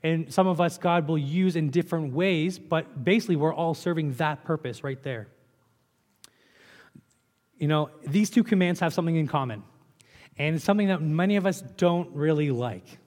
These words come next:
I know I personally don't. But it's very, very clear. Jesus is asking us to sacrifice our desires, our comfort, and our plans for his,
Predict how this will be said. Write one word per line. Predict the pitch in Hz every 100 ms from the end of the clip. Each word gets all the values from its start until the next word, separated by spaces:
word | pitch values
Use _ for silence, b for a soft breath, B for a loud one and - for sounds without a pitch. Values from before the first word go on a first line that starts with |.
| _ _ _ _
I | 127 147
know | 156
I | 147 139
personally | 135 - 127 - 120
don't. | 110 101 104 _ B B B B
But | 123 170 - - - -
it's | 135
very, | 127 117 151 151
very | 139 135
clear. | 131 131 113
Jesus | 110 175 196
is | 220
asking | 165 160 160 175
us | 143 143
to | - 143
sacrifice | - 190 165 190 - 113 104 - - _
our | 127
desires, | 120 110 117 131 156 185 - B B -
our |
comfort, | 117 - 156 - 170 170 B B
and | 135
our | 135
plans | 135 - 120 113
for | - 113
his, | - 104 98 -